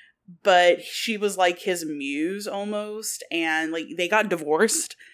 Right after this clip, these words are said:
Um, but he, they still, like, had this, like, really cool partnership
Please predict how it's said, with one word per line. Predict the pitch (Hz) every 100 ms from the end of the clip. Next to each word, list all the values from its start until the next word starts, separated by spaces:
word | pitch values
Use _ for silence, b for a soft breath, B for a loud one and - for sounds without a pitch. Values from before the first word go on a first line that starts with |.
| B B B _ -
Um, | 180 170 165
but | 180 165 -
he, | - 208 165
they | 151 180
still, | - 170
like, | 170 165 160 -
had | - 175 165
this, | 165 165
like, | 160 156
really | 170 170 165
cool | - 170 160 156
partnership | - 156 156 160 175 151 143 -